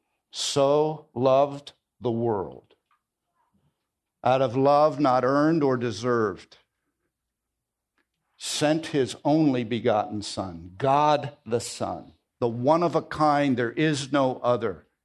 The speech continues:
God himself, incarnated in human flesh to represent the race of Adam and to do what no human being could do,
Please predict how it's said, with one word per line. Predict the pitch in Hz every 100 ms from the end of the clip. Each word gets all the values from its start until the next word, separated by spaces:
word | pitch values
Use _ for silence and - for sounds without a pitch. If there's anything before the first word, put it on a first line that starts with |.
| _ _ _ _ _ _ - 107
God | 135 151 175 170
himself, | 175 170 156 - 143 113 82 - - _ _ _ _ -
incarnated | 170 180 175 170 156 156 156 147 135
in | 123 117
human | 160 165 156 143
flesh | - 135 117 117 -
to | 127
represent | 117 151 - 180 135 160 160
the | 120
race | 120 165 165
of | 170
Adam | 151 143 135 - - _ _ _ _ _ _ _ _ _ _ _ -
and | 131 131
to | 120
do | 107 165 180
what | 151 151
no | 151 160 214
human | - 214 208 190 170
being | 135 175 175 160
could | - 202 175 127
do, | 123 -